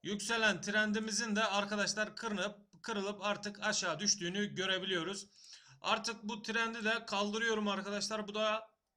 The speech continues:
işini artık yapmış ve bitirmiş durumda. Şimdi bu aşamada ne olur, nasıl olur, e,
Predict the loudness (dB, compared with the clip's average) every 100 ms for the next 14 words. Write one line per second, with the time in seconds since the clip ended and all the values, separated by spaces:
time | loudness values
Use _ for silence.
0 | -4 2 4 4 0 -2 -6 -14 _ 0
1 | 0 0 -8 -8 -2 0 0 -4 -4 -2
2 | -4 -6 -6 -4 0 0 0 -2 0 0
3 | -2 -4 -18 -20 -20 -14 0 4 4 2
4 | -2 0 2 2 2 0 0 0 0 0
5 | 0 0 -2 0 -2 -2 -2 -2 -2 -4
6 | -6 -4